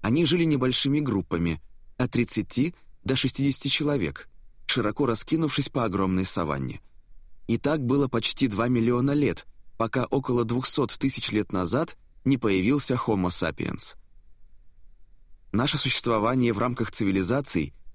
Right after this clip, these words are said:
появившихся восемьдесят тысяч, десять тысяч лет назад,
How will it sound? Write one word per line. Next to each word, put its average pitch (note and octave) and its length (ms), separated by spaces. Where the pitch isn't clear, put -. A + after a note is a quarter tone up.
появившихся A2+ 640
восемьдесят G#2 580
тысяч, - 400
десять G2+ 380
тысяч - 300
лет F2 160
назад, F2 420